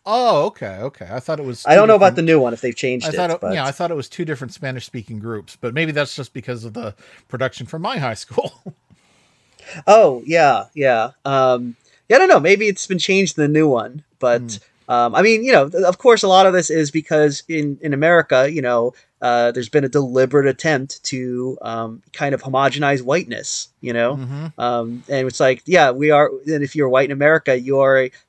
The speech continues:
Speaker 2: people without a culture and without a history. You are just because, you know, it, it, because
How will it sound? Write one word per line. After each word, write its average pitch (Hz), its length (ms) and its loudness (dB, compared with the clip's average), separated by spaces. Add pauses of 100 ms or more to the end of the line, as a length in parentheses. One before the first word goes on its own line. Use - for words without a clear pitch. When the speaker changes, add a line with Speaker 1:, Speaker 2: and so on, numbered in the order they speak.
Speaker 2:
people 175 280 0
without 165 320 6
a 165 60 0
culture 175 480 -2
and 175 80 -2
without 165 280 2
a 165 40 -2
history. 123 580 -6 (300)
You 143 240 2
are 139 120 4
just 139 380 0
because, 135 540 -4
you 147 100 -6
know, 117 240 -4 (240)
it, 123 180 -8 (380)
it, 147 280 -10
because 135 640 -2